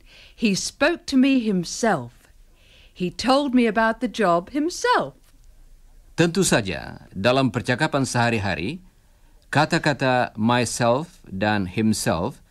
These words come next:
Speaker 2: tidak dipakai sesering itu. Akan tetapi, kata-kata itu berguna, dan kami ingin saudara berlatih memakainya. Coba ucapkan sesudah Jane.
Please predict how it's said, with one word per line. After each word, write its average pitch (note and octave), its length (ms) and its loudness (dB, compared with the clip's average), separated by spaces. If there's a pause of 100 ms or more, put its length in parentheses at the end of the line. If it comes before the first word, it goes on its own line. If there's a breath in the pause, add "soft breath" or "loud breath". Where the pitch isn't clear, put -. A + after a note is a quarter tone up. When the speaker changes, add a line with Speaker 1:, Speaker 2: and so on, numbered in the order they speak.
(360)
Speaker 2:
tidak D3 320 2
dipakai B2 560 0
sesering G#2+ 480 -2
itu. - 240 -10 (960)
Akan G#2 240 0
tetapi, B2 560 -2 (320)
kata-kata C3+ 560 0
itu B2 240 0
berguna, C3 560 0 (720)
dan E2+ 240 -2
kami G#2+ 240 0
ingin C#3 400 -2 (160)
saudara G#2+ 480 0
berlatih G#2+ 480 0
memakainya. G#2 560 -2 (960)
Coba D#3+ 160 4
ucapkan B2+ 480 -2
sesudah G#2 400 -2
Jane. C2+ 480 -6